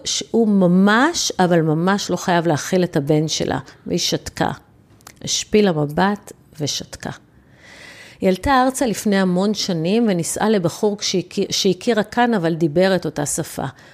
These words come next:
מהר מאוד הסתבר שהוא מאוד אוהב אלכוהול, ושהאלכוהול הופך אותו לאלים ומסוכן. היא ברחה ממנו בחודש שביעי אחרי שחזר שיכור הביתה ושבר לה את היד. הוא נבהל ונעלם מחייה וגם מהארץ,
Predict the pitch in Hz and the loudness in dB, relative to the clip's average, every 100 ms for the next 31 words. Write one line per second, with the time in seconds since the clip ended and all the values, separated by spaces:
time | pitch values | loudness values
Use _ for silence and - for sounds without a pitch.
0 | - 190 247 226 226 220 - 190 165 202 | -4 0 2 2 2 0 -2 -2 0 0
1 | 202 208 170 165 190 185 175 160 - 180 | 0 -2 0 0 0 2 2 2 0 0
2 | 202 - 277 269 170 - 160 180 208 233 | 0 2 4 4 0 0 0 0 0 0
3 | 208 - 165 - 190 202 165 - 147 156 | 0 0 -6 -4 -2 0 0 0 0 0
4 | 170 208 220 - 170 147 - - - - | 2 2 0 -4 -4 -4 -6 -10 -10 -8
5 | - - - - - - 202 170 175 - | -8 -12 -18 -20 -20 -4 0 2 2 0
6 | 214 247 214 180 160 - 196 190 - 170 | 2 4 4 2 0 -2 -2 -2 -2 2
7 | 202 - 190 - - 160 180 - - 185 | 0 2 -2 -2 -4 0 0 -2 -2 0
8 | 170 160 180 196 214 165 - 135 143 160 | 0 2 0 0 -2 -2 -4 -4 -2 -2
9 | 160 156 - - - - - _ - - | -4 -6 -6 -6 -6 -8 -10 _ -20 -4
10 | 202 214 165 135 135 185 233 185 175 165 | 2 4 4 0 0 2 2 2 0 0
11 | 160 180 190 - - 170 202 220 175 180 | 2 0 0 -4 -2 2 2 2 0 0
12 | 185 165 165 165 190 254 | 0 0 -2 -2 0 -2